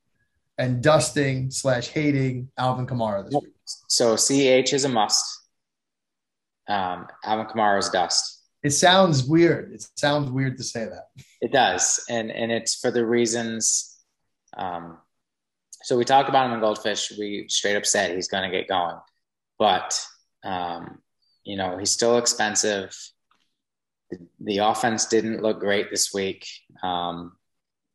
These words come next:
Speaker 2: you know, they get the Patriots. The Patriots are no, what do the Patriots do defensively? They take away one weapon on the opposing offense.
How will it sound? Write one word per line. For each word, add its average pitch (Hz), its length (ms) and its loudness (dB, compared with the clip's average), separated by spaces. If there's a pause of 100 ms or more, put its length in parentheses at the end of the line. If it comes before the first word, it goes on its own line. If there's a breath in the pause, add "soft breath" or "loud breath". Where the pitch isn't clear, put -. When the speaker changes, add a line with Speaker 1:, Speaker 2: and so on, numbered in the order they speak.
(600)
Speaker 2:
you 104 80 -4
know, 104 100 0
they 107 100 2
get 107 160 0
the 113 80 -2
Patriots. 120 560 0
The - 80 -6
Patriots 113 460 0
are 113 80 2
no, 101 240 -2
what 120 120 2
do 127 40 2
the 127 60 -4
Patriots 117 460 -2
do 90 100 -6 (200)
defensively? 85 580 -4 (500)
They 101 80 2
take 104 320 -2
away 92 240 2
one 113 640 0
weapon 104 380 0
on 90 140 -6
the 90 100 -10
opposing 90 440 -2
offense. - 800 -4